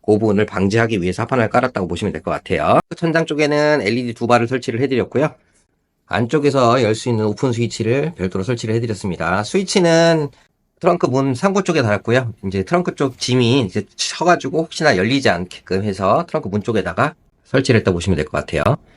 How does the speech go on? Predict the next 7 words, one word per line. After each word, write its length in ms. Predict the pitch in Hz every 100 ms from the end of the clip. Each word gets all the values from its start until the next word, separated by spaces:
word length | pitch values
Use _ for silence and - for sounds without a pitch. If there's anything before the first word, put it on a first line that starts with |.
| - - -
격벽 420 | - 135 185 175 143
바로 200 | 143 123
앞쪽에 400 | - - 165 156
라인에 540 | 110 123 127 131 127
있는 280 | 113 117 117
수납 240 | - 170
박스는 580 | 151 - 131 139 165 190